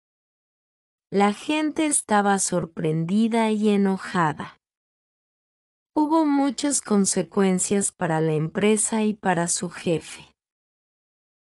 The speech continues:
Daniel tuvo que dejar su trabajo,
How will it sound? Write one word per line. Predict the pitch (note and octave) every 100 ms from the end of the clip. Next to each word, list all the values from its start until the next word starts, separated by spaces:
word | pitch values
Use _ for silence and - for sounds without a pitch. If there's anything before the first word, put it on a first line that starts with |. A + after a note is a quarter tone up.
| _
Daniel | F#3+ F3+ F#3 F#3 G#3 B3+ C4+ B3 -
tuvo | B3+ A3 A#3 G#3+
que | G#3 F3+
dejar | F3 - - F3 E3
su | - E3+
trabajo, | F3+ E3 D#3+ D3 - - - -